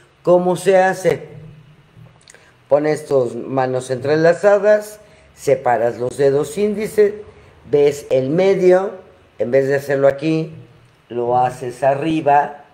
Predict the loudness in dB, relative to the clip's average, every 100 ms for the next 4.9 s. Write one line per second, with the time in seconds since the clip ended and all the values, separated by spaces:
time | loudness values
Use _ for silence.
0 | _ _ _ _ _ _ -12 -10 0 0
1 | 2 2 2 2 0 2 2 0 -12 -20
2 | _ _ _ _ -2 -2 0 -2 -2 -6
3 | -6 -4 -4 -8 -16 _ _ _ _ _
4 | -8 -8 -6 0 0 2 0 -2 -8